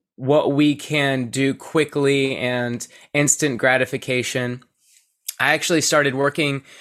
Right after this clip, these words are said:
uh, well, visiting a, a local yoga studio here to my dad's house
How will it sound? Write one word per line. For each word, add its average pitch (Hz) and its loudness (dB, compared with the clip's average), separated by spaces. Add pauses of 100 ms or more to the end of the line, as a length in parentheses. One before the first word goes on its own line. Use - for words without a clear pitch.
(500)
uh, 131 4
well, 156 -2 (100)
visiting 170 0
a, 135 0
a 131 -2
local 170 2
yoga 151 2
studio 127 -2
here 139 -4
to 135 -8
my 123 0
dad's 139 2
house 104 -8